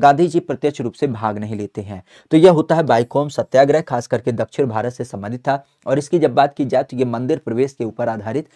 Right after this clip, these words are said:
एक आपका सत्याग्रह होता है। कावेरी नदी किन दो राज्यों से होकर के गुजरती है? तो कावेरी के बारे में आप भी जानते हैं, दक्षिण की सबसे महत्वपूर्ण नदी होती है और ये वर्तमान में कर्नाटक और तमिलनाडु इन दो राज्यों से संबंधित होती है।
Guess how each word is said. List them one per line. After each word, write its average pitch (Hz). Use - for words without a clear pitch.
एक 139
आपका 120
सत्याग्रह 113
होता 101
है। 92
कावेरी 180
नदी 180
किन 165
दो 165
राज्यों 143
से 143
होकर 131
के 135
गुजरती 117
है? 139
तो 131
कावेरी 127
के 123
बारे 117
में 120
आप 110
भी 135
जानते 131
हैं, 135
दक्षिण 110
की 120
सबसे -
महत्वपूर्ण 113
नदी 143
होती 139
है 139
और 139
ये 160
वर्तमान 135
में 147
कर्नाटक 113
और 120
तमिलनाडु 117
इन 131
दो 110
राज्यों 104
से 120
संबंधित 113
होती 107
है। 101